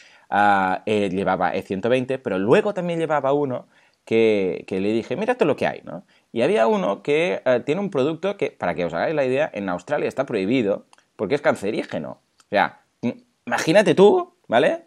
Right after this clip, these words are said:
Imagínate tú todos los E's que estamos comiendo que no tenemos ni idea de lo que es. Con lo que, por curiosidad, aunque sea,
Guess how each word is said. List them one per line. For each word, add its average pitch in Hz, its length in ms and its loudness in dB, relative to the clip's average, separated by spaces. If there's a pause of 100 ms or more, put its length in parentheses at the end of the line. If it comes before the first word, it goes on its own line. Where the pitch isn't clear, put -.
(120)
Imagínate 143 440 -4
tú 175 300 -4 (280)
todos 156 280 8
los 151 180 2
E's 147 140 0
que 139 220 2
estamos 123 300 -2
comiendo 131 300 -2
que 135 80 0
no 147 120 0
tenemos 190 440 -4
ni 170 100 -2
idea 156 320 0
de 139 100 2
lo 113 140 0
que 92 160 -2
es. - 200 -12 (360)
Con 139 140 2
lo 135 100 2
que, 147 120 2
por 131 280 0
curiosidad, 113 760 0 (420)
aunque - 220 -4
sea, 151 400 -2